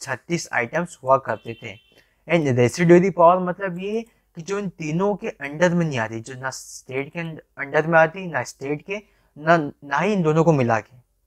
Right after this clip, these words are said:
ठीक है, तो वो पावर किसके हैंड में थी? वो वायसराय के हैंड में थी। और आज अगर हम अगर प्रेजेंट में देखें, तो आज अगर सेंटर,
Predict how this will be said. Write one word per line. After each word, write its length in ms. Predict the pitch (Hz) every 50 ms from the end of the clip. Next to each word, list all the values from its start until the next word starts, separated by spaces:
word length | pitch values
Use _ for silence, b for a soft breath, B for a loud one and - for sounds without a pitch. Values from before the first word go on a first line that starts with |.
| _ _ _ _ _ _ _ _ _ _
ठीक 120 | - 185 160
है, 60 | 143
तो 300 | - _ _ - 139 127
वो 140 | 127 151 160
पावर 320 | - 160 147 151 170 165
किसके 280 | 165 175 160 - - 175
हैंड 140 | 165 170
में 140 | 180 185 190
थी? 220 | 175 233 226 _ _ _ _ _ -
वो 180 | - 190 175 156
वायसराय 580 | 123 113 110 117 123 - 135 131 131 131 139 139
के 160 | - - 185
हैंड 360 | - 131 _ - 117 113 120
में 180 | 120 123 120 120
थी। 320 | - 139 117 110 _ _ _ _ _ _ -
और 180 | - 143 127 - -
आज 300 | - 117 131 151 156 170
अगर 160 | 165 165 165
हम 140 | 170 165 165
अगर 140 | 175 175
प्रेजेंट 420 | 170 175 143 127 120 127 156 165 165
में 100 | 165 151
देखें, 300 | 131 127 120 - 117 110 _ _ _ _ _ _ -
तो 80 | - -
आज 460 | - - - - 127 143 156 156 165
अगर 300 | 156 147 160 170 165 165 _ _ _ _ -
सेंटर, 640 | - - - 127 127 127 127 - 160 165 165 -